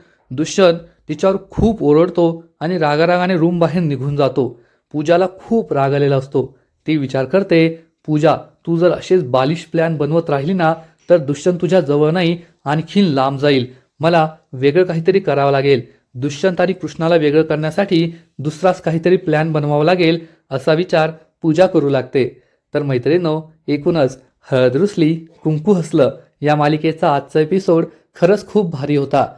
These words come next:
झाल्या प्रकारामुळे कृष्णा दुःखी होती, पण दुष्यंतने तिची माफी मागितली आणि तिला नवीन साडी गिफ्ट दिली, त्यामुळे हे दोघेही खुश झाले. परंतु पूजा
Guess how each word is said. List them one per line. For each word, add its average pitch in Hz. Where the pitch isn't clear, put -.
झाल्या 127
प्रकारामुळे 147
कृष्णा 202
दुःखी 139
होती, 143
पण 156
दुष्यंतने 156
तिची 175
माफी 160
मागितली 135
आणि 131
तिला 160
नवीन 160
साडी 156
गिफ्ट 156
दिली, 170
त्यामुळे 160
हे 185
दोघेही 147
खुश 160
झाले. 139
परंतु 190
पूजा 165